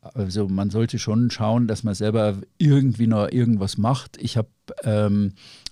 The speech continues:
einmal die Situation gehabt, da ist mir aber vor Tagen schon der Motor ausgefallen. Ich hatte in Kroatien an der Tankstelle, die erwähne ich jetzt auch, weil ich das mit dem Karl-Heinz Beständig auch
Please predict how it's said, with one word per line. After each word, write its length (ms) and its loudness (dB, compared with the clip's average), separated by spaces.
einmal 280 4
die 80 2
Situation 680 0
gehabt, 340 -2
da 60 -2
ist 240 -6
mir 180 0
aber 240 -4
vor 200 -8
Tagen 400 -2
schon 200 -2
der 100 0
Motor 640 -2
ausgefallen. 640 0
Ich 100 -4
hatte 200 -2
in 160 -2
Kroatien 600 -4
an 120 -2
der 100 -4
Tankstelle, 560 -4
die 160 -6
erwähne 420 0
ich 120 -2
jetzt 200 -8
auch, 300 -4
weil 160 0
ich 140 -6
das 240 -6
mit 200 -4
dem 280 -6
Karl-Heinz 480 -4
Beständig 560 -4
auch 340 -8